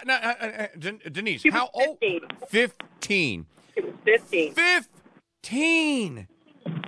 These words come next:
Speaker 1: Now,
Speaker 2: Yeah.
Speaker 1: now, uh, pardon me for my,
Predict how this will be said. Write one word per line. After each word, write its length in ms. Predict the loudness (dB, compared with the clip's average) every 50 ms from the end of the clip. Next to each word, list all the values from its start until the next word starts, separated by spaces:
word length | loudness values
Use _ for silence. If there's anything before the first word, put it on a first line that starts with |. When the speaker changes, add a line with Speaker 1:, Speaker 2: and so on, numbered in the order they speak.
| -12 -4
Speaker 1:
Now, 240 | 2 4 4 4 4
Speaker 2:
Yeah. 80 | 2 -2 -6 -14 -20 -20 -20 -20 _ -2
Speaker 1:
now, 240 | 0 0 0 0 -6 -12 -20 -20 -20 -20 -20 -14 -4
uh, 440 | 0 2 4 4 4 4 4 2 0 -2 -6 0
pardon 280 | 2 4 4 4 2 0
me 120 | -2 -2
for 140 | -2 -4 -4 -4
my, 640 | -2 -2 0 0 2 2 2 2 2 2 2